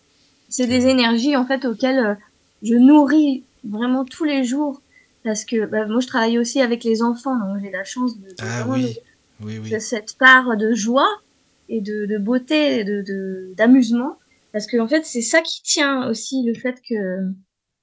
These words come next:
Speaker 1: sur mon parcours flamme jumelle, en fait, c'est une ressource pour moi, ça. Cette, cette lumière, cette joie, cette féerie.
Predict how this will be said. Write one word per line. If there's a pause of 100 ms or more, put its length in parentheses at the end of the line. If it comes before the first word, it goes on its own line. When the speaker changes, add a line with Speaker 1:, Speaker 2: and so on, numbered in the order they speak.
(200)
Speaker 1:
sur
mon
parcours
flamme
jumelle,
en
fait,
c'est
une
ressource
pour
moi,
ça. (160)
Cette,
cette
lumière,
cette
joie,
cette
féerie.